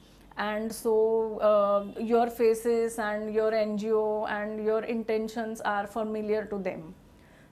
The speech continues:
Then, um, af-, in, during the process, uh, uh, the team members, uh, collect information and, uh,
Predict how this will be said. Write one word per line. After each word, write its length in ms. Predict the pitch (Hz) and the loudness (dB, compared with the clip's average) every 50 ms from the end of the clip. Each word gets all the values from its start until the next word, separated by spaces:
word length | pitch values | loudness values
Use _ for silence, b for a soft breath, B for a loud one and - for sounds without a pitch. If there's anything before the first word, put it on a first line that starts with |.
| B | B
Then, 460 | 220 208 226 247 269 277 262 240 214 - - - - - - - - | -6 -4 -2 -2 -2 -2 -4 -4 -6 -10 -14 -20 -20 -20 -20 -12 -8
um, 760 | 226 220 208 202 202 202 208 208 208 208 208 214 208 220 - - - - | -2 -2 0 0 -2 -2 -4 -4 -4 -6 -6 -8 -8 -10 -12 -12 -10 -4
af-, 280 | - 208 220 220 214 - - - - | -2 0 0 -2 -4 -8 -18 -18 -10
in, 420 | - - 262 254 226 - 175 226 202 | -6 -4 -4 -4 -4 -6 -4 -4 -2
during 400 | 214 233 233 233 269 294 311 311 | 0 0 0 0 0 0 0 0
the 80 | 330 | 0
process, 840 | 320 330 - 277 262 254 254 - 277 269 269 285 277 285 - - - 262 | 0 0 -2 0 0 0 0 0 0 0 0 0 -2 -4 -10 -12 -8 -4
uh, 480 | 254 247 240 240 240 240 233 240 247 240 B B B B B B B B B B - - | -2 -2 0 2 2 2 2 0 -2 -6 B B B B B B B B B B -12 -6
uh, 120 | - 220 220 | -4 -4 -2
the 180 | 220 240 262 | 0 -2 -2
team 320 | 254 254 262 269 269 269 269 | -2 -2 -2 -2 0 0 -2
members, 640 | 269 262 269 262 262 262 262 262 269 269 - - - | -2 -2 0 0 0 0 0 -2 -4 -6 -12 -12 -10
uh, 300 | 240 240 233 233 226 - - - - - - - - - - - - - - | -8 -6 -6 -6 -8 -8 -12 -18 -20 -20 -20 -20 -20 -20 -20 -20 -14 -2 6
collect 360 | 247 233 233 254 254 - - | 6 6 6 6 2 -2 -4
information 1000 | 269 240 226 - 240 240 240 247 247 240 240 - 254 254 262 269 277 269 277 247 - - | -4 -2 -2 -2 -2 0 0 0 -2 -2 -4 -4 -4 -2 -2 -2 -4 -4 -6 -8 -6 -4
and, 480 | 220 220 214 220 233 233 226 214 220 | -2 -2 0 -2 -2 -2 -2 0 2
uh, 340 | 220 220 220 214 214 214 | 2 4 4 2 2 0